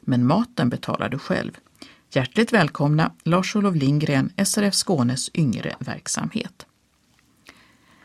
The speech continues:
Och S R F Skåne inbjuder till vinprovning och oktoberfest i Borg sjunde till nionde oktober.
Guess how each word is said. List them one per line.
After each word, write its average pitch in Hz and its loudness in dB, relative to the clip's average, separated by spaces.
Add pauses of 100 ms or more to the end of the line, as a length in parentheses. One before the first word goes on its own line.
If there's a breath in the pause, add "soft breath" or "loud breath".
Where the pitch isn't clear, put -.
(920 loud breath)
Och 247 8
S 240 2
R 233 8
F 226 6
Skåne 170 6
inbjuder 151 4
till 147 0
vinprovning 180 6
och 165 6
oktoberfest 160 0
i 160 4
Borg 147 2
sjunde 127 0
till 139 -2
nionde 123 0
oktober. 165 -2